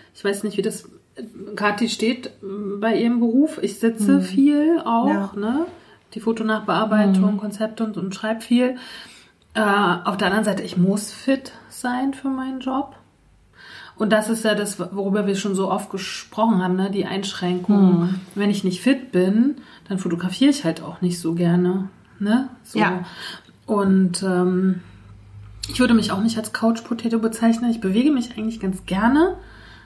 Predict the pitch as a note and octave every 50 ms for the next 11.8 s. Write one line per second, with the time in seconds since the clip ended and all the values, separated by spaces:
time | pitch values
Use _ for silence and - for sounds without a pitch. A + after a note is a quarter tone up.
0 | - - - - - _ _ _ - G3+ G#3 A#3 B3 A#3 A#3+ A#3 A#3 A#3 A3+ -
1 | - - - - F#3 F3 - A3 G#3+ G#3 G#3 G3+ G3 F3+ F3 F#3+ F#3+ F#3+ F#3+ F#3
2 | F3+ - - - - - G3+ G3 G#3 G#3+ G#3+ A3+ G#3 G3+ - A3+ G3+ G3+ F3 E3+
3 | D#3 E3 E3+ - - E3+ - - - E3+ E3 E3+ E3+ - G3+ G3 F#3 F3 F3 E3+
4 | E3+ E3+ F3 F3 F3+ F#3 F#3 F#3 - - - - G3 F#3 F3+ F3 F3 F3 - -
5 | - - - - - - - - - _ A#3+ A3+ - - - - - - - G3+
6 | G3+ C4+ D#4+ F#4+ E4 G3 F3 F3 F3 E3+ - - - E3+ E3 E3 - - - -
7 | - _ - - _ _ _ - - - - F3+ F#3+ G3 - F#3 F#3+ F#3 G#3 F#3+
8 | - G3 F#3+ F#3+ F#3+ F#3+ - - - _ G3+ F#3+ F#3+ - - G#3 G3+ - G#3 F#3+
9 | G3 G3 G3 G3+ G3 G3 G3 G#3+ G3+ G3 G#3 G3 F#3 F3+ F#3 F#3 F#3+ - - F#3
10 | F#3 F3+ F3 E3+ E3 E3+ - - D#3+ E3+ F3 - - - _ _ _ _ _ _
11 | _ _ _ _ _ _ _ - G#3 G3+ F#3+ F3+ F#3 G3 G#3